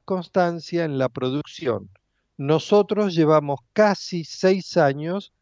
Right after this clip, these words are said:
usando diam y hemos superado estos serios inconvenientes con los tapones naturales. Entre paréntesis, le aclaro, cuando Ángel Mendoza habla de nosotros, puntualmente es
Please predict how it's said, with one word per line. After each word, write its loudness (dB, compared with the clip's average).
usando 0
diam 0
y 4
hemos 2
superado 2
estos -4
serios 0
inconvenientes 0
con 4
los 0
tapones 0
naturales. -2
Entre 6
paréntesis, -2
le 2
aclaro, 0
cuando 0
Ángel -2
Mendoza 2
habla 4
de 0
nosotros, -2
puntualmente 2
es -10